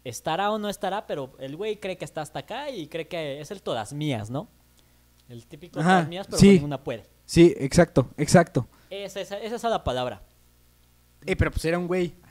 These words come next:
Speaker 2: no mames, o sea, con un copetote, o sea,
Speaker 1: Ah.
Speaker 2: pues que yo qué puedo hacer contra eso, teniendo, teniendo como quince años, estando bien meco,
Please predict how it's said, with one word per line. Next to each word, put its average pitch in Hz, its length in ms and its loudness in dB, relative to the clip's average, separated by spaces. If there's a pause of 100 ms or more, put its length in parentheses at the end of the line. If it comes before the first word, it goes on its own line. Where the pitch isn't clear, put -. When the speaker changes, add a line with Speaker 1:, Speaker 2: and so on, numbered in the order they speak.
(140)
Speaker 2:
no 127 140 -10
mames, 101 300 -14
o 123 40 -16
sea, 131 260 -8 (460)
con 160 180 2
un 175 120 2
copetote, 202 840 2 (140)
o 147 120 -6
sea, 160 260 0
Speaker 1:
Ah. 165 220 -14 (200)
Speaker 2:
pues - 160 -10
que 160 200 -2
yo 165 180 0
qué 208 80 -2
puedo 202 220 0
hacer 202 200 0
contra 190 400 2
eso, 190 320 2 (140)
teniendo, 156 680 4 (460)
teniendo 156 360 2
como 143 260 0 (320)
quince 165 320 0
años, 156 160 -2
estando 151 300 -6
bien 147 180 -2
meco, 156 300 -8